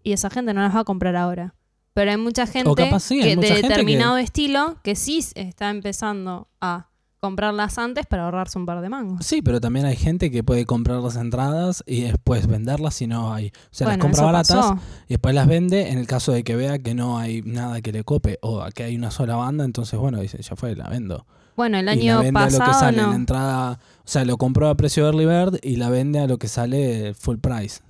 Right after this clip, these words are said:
Speaker 1: Claro. Bueno, el año pasado no, el anterior pasó eso.
Speaker 2: Price.
Speaker 1: Price.
Speaker 2: <laughs>
Speaker 1: Que un montón de
Speaker 2: Éxitos.
Speaker 1: gente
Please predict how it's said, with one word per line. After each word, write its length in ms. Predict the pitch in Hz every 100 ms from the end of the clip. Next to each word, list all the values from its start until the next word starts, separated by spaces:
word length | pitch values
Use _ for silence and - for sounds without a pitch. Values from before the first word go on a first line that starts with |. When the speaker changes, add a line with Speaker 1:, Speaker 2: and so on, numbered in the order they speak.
| -
Speaker 1:
Claro. 240 | 202 180 175 - _ _ -
Bueno, 200 | 220 214
el 80 | 208
año 180 | 240
pasado 320 | 226 226 262 254
no, 80 | 196
el 120 | 185
anterior 640 | 180 180 190 247 240 320 - - _ _ _ _
pasó 280 | 196 190 208
eso. 300 | 208 - 175
Speaker 2:
Price. 800 | 135 120 107 107 107 - - -
Speaker 1:
Price. 720 | 202 185 185 190 190 185 180 - -
Speaker 2:
<laughs> 300 | - - -
Speaker 1:
Que 480 | 214 202 196 190 190 -
un 100 | 254
montón 320 | 254 254 262
de 60 |
Speaker 2:
Éxitos. 200 | 254 262
Speaker 1:
gente 360 | 254 254 269 254